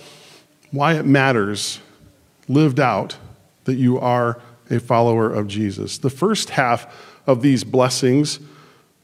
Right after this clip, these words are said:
are about people's relationship with the occupying force, the Romans, who are the ones that have their foot on the necks of the Jewish people. And then the second part of them are about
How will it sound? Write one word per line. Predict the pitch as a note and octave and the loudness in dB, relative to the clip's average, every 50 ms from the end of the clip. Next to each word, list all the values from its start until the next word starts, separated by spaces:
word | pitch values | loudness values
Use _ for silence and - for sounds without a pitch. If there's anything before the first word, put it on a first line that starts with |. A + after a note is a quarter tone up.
| _ _ - | _ _ 0
are | C3 C#3 C#3+ D3 D#3+ | 2 4 4 2 2
about | D3 C3+ D#3+ D3 D3 C#3+ D3+ - | 2 2 2 2 0 -2 -4 0
people's | - F3+ F3 F3+ E3 B2+ - | 2 2 4 4 2 0 0
relationship | D3 C#3+ D#3+ E3+ D#3+ - E3 C#3+ - - D3 C3+ C3+ - | 0 2 2 2 2 2 0 0 2 2 0 0 0 0
with | D3 C#3 - | -4 -2 0
the | D3 E3 | -2 -2
occupying | - A#2 C3 - - - C3+ C3 - C#3 C3 B2+ B2+ A#2 | 0 0 -2 -2 -2 -2 -4 -2 -2 -2 0 0 0 -2
force, | - - B2 A2+ G#2 G#2+ - - | -2 -2 -2 -2 -2 -2 -4 -4
the | - A#2+ | -4 -4
Romans, | G#2 A2 B2 C#3 C#3 C#3 B2 A#2+ A2+ A#2 - - - - - - - | -2 0 2 4 4 4 4 2 0 -2 -4 -8 -12 -16 -16 -4 0
who | C3+ B2 A#2+ A#2+ A#2 G#2+ - - | 4 4 4 4 2 0 -2 -2
are | A#2 A#2 A2+ G#2+ A2 G#2 G#2 - - - - _ _ _ - | -2 0 0 0 0 -2 -4 -8 -16 -20 -20 _ _ _ -2
the | C3+ A#2+ | 0 2
ones | B2+ B2+ B2 A#2+ G#2+ | 2 2 2 2 2
that | B2+ A2+ | 0 0
have | G#2+ A#2+ A#2 G#2+ | 0 0 0 0
their | A#2 B2 A2+ | -2 -4 -6
foot | - - - C#3+ C3+ B2+ - - - - - - _ _ _ | -6 -4 -2 0 0 -2 -2 -8 -20 -20 -20 -20 _ _ _
on | - C3 B2+ | 0 2 2
the | A#2+ A#2 | 4 4
necks | A#2+ A#2+ A#2 G#2 A2+ - - - - - - _ - - _ _ _ _ _ _ _ - - | 4 4 2 0 -2 -6 -10 -12 -14 -18 -20 _ -20 -20 _ _ _ _ _ _ _ -8 -6
of | A#2 G2 | -4 -4
the | A2 G#2 | -4 -2
Jewish | F#2+ A2+ G#2+ G#2 F#2+ - | -2 -2 -2 -2 -4 -4
people. | - A#2+ G#2 - - G#2+ G#2+ G#2 - - _ _ _ _ _ _ _ _ _ _ _ - - - _ - | -4 -4 -4 -4 -6 -10 -12 -14 -18 -20 _ _ _ _ _ _ _ _ _ _ _ -20 -20 -12 _ 0
And | C3+ C3 | 2 2
then | C3+ C3+ | 4 2
the | C3+ | 2
second | B2 - - G3 G3 - F3+ - C#3+ | 2 2 0 0 2 0 -2 -4 -2
part | - C#3+ C3 B2 | -2 0 2 2
of | B2 | 2
them | B2+ B2+ B2 B2+ C#3 | 2 2 0 -2 -2
are | - A2 A#2+ | -4 -4 -4
about | B2 A#2 B2 B2 A#2 A2+ A2+ | 0 0 0 0 0 -2 -6